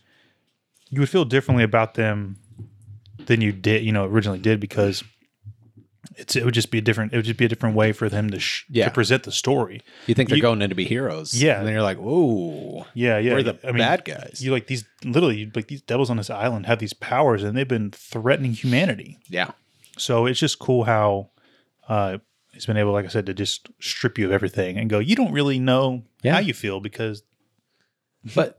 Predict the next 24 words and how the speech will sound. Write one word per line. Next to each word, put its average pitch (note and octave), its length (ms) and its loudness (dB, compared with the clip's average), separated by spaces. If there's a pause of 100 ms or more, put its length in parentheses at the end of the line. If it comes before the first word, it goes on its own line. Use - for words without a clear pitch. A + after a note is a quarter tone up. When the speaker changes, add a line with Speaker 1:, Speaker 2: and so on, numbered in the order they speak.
Speaker 1:
You F#3+ 100 -2
don't A3+ 120 2
know G#3+ 80 4
the G#3 80 0
story. G#3 400 -2
<laughs> - 40 -16
Speaker 2:
the G3 200 4
fucking G#3+ 320 2
redemption D#3+ 580 2
in A2 120 0
it F2 140 -6
for - 140 -2
Maggot. B2 500 -6 (280)
It's G#2+ 180 -8
Speaker 1:
Yeah. A2 400 4
Speaker 2:
like, F#2+ 100 -2
he B2+ 240 -4
feels D#3 460 0
so - 380 2
much D3 200 -2
remorse B2+ 500 0
that A#2+ 100 -2
he's A2+ 140 0
like, A2 440 0